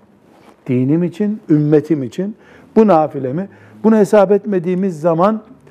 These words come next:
yüz beklediğimiz yerden belki de beş kazanıyoruz. Ser-, masrafına değmiyor da olabilir ticari mantıklı.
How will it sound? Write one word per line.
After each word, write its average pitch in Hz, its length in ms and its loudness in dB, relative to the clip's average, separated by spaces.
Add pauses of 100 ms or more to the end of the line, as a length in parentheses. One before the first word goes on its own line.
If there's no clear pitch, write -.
(400)
yüz 175 360 0
beklediğimiz 156 760 -2
yerden 147 400 -2
belki 147 280 -2
de 143 180 -4
beş 139 220 -2
kazanıyoruz. 98 760 -14 (600)
Ser-, 135 320 -2
masrafına 151 680 0
değmiyor 147 480 0
da 143 180 0 (760)
olabilir 131 500 4
ticari 120 520 0
mantıklı. 117 580 -6